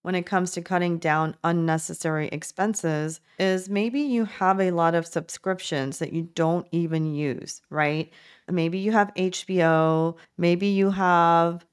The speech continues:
you know, all of these different channels that you pay for on your cable and all of these subscriptions, or maybe you have subscriptions to, like, you know, food apps and different,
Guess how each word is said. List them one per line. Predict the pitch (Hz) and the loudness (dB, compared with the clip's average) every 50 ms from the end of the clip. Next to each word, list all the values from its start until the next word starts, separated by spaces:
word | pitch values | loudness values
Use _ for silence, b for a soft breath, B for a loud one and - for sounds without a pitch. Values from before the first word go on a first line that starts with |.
| _ | _
you | - 185 180 | -2 0 0
know, | 180 | 2
all | - - 185 190 190 | 2 4 4 4 4
of | 185 185 | 4 4
these | 185 185 180 180 | 2 2 2 0
different | 185 180 175 - 185 180 180 | 0 -2 -2 -2 -2 -2 -4
channels | - - 175 156 160 165 165 165 165 165 | -2 -2 0 2 2 2 2 2 2 0
that | - - | -2 -4
you | - 180 | -4 -2
pay | 175 180 170 165 | 0 0 0 0
for | 165 - 170 165 | 0 0 2 2
on | 165 165 | 2 2
your | 165 165 | 0 -4
cable | - - 170 160 165 160 165 160 160 160 160 156 160 156 160 160 b b | -4 -4 -2 0 0 0 2 2 4 4 4 4 4 2 0 -2 b b
and | - 165 175 175 | -2 0 2 2
all | 165 175 185 | 4 4 4
of | 196 196 | 2 2
these | 196 190 185 - | 0 -4 -4 -4
subscriptions, | - 175 170 - - 175 165 165 - - 170 156 156 160 165 | -6 -8 -8 -4 -2 -2 -2 -2 -4 -4 -4 -2 -2 -4 -4
or | 170 160 | -4 -4
maybe | 165 160 165 175 180 | -2 -4 -4 -2 -2
you | 175 185 | -2 -2
have | 190 185 175 175 | 0 0 -2 -2
subscriptions | - 170 160 - - 175 170 175 - 175 170 165 | -4 -8 -8 -4 -4 -4 -4 -2 -4 -6 -6 -4
to, | - 165 160 | -6 -4 -4
like, | 160 156 156 156 - _ | -2 -2 -4 -4 -6 _
you | 165 165 | -4 -4
know, | 160 147 | -2 -4
food | 156 - - - - 226 226 226 220 220 214 214 202 202 B B B | -4 -8 -10 -8 -4 -2 0 0 2 2 0 0 -2 -4 B B B
apps | 196 190 190 190 185 185 - - - | 2 4 4 4 2 0 -4 -8 -8
and | 165 151 143 143 139 143 | -6 -6 -4 -6 -8 -6
different, | - - 170 165 - 165 151 131 - | -4 -4 -4 -2 -2 -4 -4 -4 -6